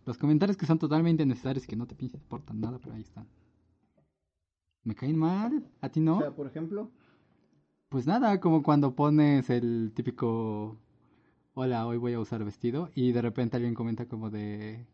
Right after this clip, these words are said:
Speaker 1: "¿Cómo que vas a usar vestido? No es calor".
Speaker 2: O sea, ¿por qué tendríamos que saber que va a usar vestido? O sea, ¿eso no se te hace innecesario?
Speaker 1: No, eso no. No, pues,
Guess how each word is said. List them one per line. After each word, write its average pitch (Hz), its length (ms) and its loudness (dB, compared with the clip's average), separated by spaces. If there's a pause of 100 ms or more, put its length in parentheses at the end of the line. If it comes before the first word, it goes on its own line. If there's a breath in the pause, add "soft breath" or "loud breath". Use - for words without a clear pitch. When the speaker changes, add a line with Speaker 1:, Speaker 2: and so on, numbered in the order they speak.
Speaker 1:
"¿Cómo 359 160 -4
que 415 80 -4
vas 381 120 0
a 370 40 -2
usar 359 200 0
vestido? 330 560 2
No 294 100 4
es 311 80 -4
calor". 294 300 2
Speaker 2:
O 202 40 2
sea, 175 160 0
¿por 170 220 0
qué 185 120 0
tendríamos 185 520 0
que - 80 -10
saber 156 240 0
que 160 100 -4
va 160 60 2
a 151 40 0
usar 143 180 -4
vestido? 131 340 -4
O 123 40 -10
sea, 135 100 -12
¿eso 131 160 -12
no 156 120 -6
se 156 120 -10
te 156 100 -8
hace 143 160 -8
innecesario? 135 560 -8
Speaker 1:
No, 143 300 4
eso 139 200 0
no. 131 380 2
No, 107 320 -4
pues, 123 260 -6